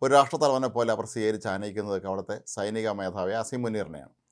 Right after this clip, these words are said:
ഷഹബാസ് ഷെരീഫിന് അവിടെ പ്രത്യേകിച്ച് കാര്യങ്ങളൊന്നുമില്ല, അല്ലെങ്കിൽ റോളൊന്നുമില്ല എന്ന് തന്നെയാണ്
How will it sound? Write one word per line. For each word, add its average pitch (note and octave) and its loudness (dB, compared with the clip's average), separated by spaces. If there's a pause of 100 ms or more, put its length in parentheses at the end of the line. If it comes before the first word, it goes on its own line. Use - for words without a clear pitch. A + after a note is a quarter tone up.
(560)
ഷഹബാസ് C#3+ 6
ഷെരീഫിന് D3 4
അവിടെ B2+ 4
പ്രത്യേകിച്ച് C3 -2
കാര്യങ്ങളൊന്നുമില്ല, A#2+ 2
അല്ലെങ്കിൽ A2+ 2
റോളൊന്നുമില്ല B2 6
എന്ന് A#2 -4
തന്നെയാണ് G#2+ -6